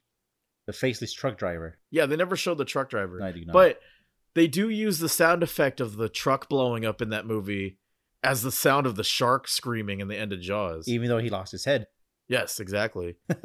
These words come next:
Speaker 1: <laughs>
Speaker 2: Actually, Steven Spielberg wasn't even their first choice to direct the movie.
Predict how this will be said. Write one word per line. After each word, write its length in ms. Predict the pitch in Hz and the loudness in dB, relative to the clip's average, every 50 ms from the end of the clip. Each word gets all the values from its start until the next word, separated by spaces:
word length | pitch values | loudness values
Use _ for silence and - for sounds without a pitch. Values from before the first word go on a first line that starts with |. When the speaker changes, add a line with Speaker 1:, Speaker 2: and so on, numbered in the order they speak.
| 165 - - 131 - | -4 -2 -4 -4 -4
Speaker 1:
<laughs> 540 | - _ _ _ _ _ _ _ _ _ - | -6 _ _ _ _ _ _ _ _ _ 0
Speaker 2:
Actually, 560 | 135 165 180 190 - - 147 127 120 104 - _ _ _ _ _ _ _ _ - | 0 2 2 2 0 2 2 2 2 0 -2 _ _ _ _ _ _ _ _ -8
Steven 420 | - - - 208 226 208 240 208 | -6 -2 -2 -2 -2 -2 -2 -2
Spielberg 520 | - - - 160 185 202 170 170 160 139 123 | -2 2 4 6 6 6 8 8 8 8 8
wasn't 280 | 135 135 127 151 147 | 4 2 2 2 0
even 200 | 151 139 143 139 | -2 0 -2 0
their 100 | 127 113 | -2 -2
first 340 | 101 - - 123 123 - - | -2 -2 -2 -2 -2 -2 -4
choice 380 | - - - 120 120 117 - - | -4 0 2 2 2 2 0 -2
to 120 | - 117 | -2 -2
direct 380 | 95 101 101 98 98 98 - - | 0 0 0 0 0 -2 -2 -4
the 80 | 104 | -6
movie. 480 | 92 92 95 98 98 120 127 135 147 | -4 -4 -4 -4 -2 -2 -4 -4 -4